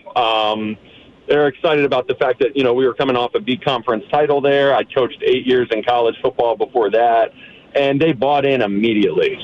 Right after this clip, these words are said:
So, you know, all the credit goes to the players. They worked their tails off. Um, they did everything we asked them to do. And, uh, I think it, it started to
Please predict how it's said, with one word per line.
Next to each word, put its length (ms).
So, 200
you 120
know, 60
all 200
the 80
credit 320
goes 140
to 60
the 120
players. 500
They 120
worked 260
their 140
tails 380
off. 440
Um, 320
they 140
did 180
everything 400
we 140
asked 240
them 160
to 80
do. 480
And, 240
uh, 400
I 100
think 280
it, 180
it 220
started 280
to 60